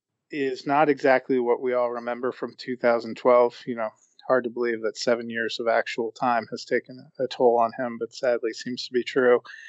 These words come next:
Dorsett, kind of that long bomb guy. They're looking for White. White seems to have kind of filled into that, that underneath that Gronk role too, um, really well. Michel, you know,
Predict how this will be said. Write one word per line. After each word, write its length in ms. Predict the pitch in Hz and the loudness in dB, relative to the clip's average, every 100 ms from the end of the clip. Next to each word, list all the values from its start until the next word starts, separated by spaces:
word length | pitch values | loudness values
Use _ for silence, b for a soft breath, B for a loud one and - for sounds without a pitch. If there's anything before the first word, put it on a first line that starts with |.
| B B B - _ | B B B -20 _
Dorsett, 480 | - 139 - 147 139 | 4 6 6 4 4
kind 180 | - 147 | 4 2
of 80 | 131 | 6
that 200 | 127 107 - | 4 4 2
long 300 | 135 127 117 | 0 0 0
bomb 320 | 123 123 127 | 2 4 4
guy. 340 | 127 123 120 117 B B B _ | 2 4 4 0 B B B _
They're 200 | 151 156 | 4 6
looking 440 | 147 156 151 123 117 | 4 2 0 -8 -10
for 100 | - | -12
White. 280 | 123 123 117 - | -4 -2 -2 0
White 320 | 131 160 147 | 2 2 -2
seems 340 | - 139 127 | -8 -8 -8
to 120 | - 127 | -6 -6
have 120 | - | -6
kind 240 | - 135 | -2 0
of 100 | - | 0
filled 360 | - 135 127 120 | -2 4 4 4
into 480 | 117 117 - 131 127 | -4 -4 -4 0 2
that, 240 | 120 117 - | 2 2 0
that 180 | 120 113 135 | 0 0 -2
underneath 460 | 131 123 123 117 | -6 -8 -8 -4
that 220 | - 107 - | 2 2 2
Gronk 300 | 120 117 123 - | -2 -2 -4 -4
role 280 | 117 117 113 | 0 0 -2
too, 400 | - 127 113 120 _ - | 0 0 0 -4 _ -2
um, 380 | 120 113 110 110 b b b | 0 2 0 -6 b b b
really 280 | 131 123 117 | 0 2 4
well. 360 | 117 117 117 - B B B B B _ _ _ _ - | 6 6 4 0 B B B B B _ _ _ _ -8
Michel, 640 | 151 147 - 165 170 160 _ _ _ _ _ | -4 2 4 6 6 2 _ _ _ _ _
you 180 | 185 151 | _ -12
know, 280 | 143 139 131 | -6 -6 -6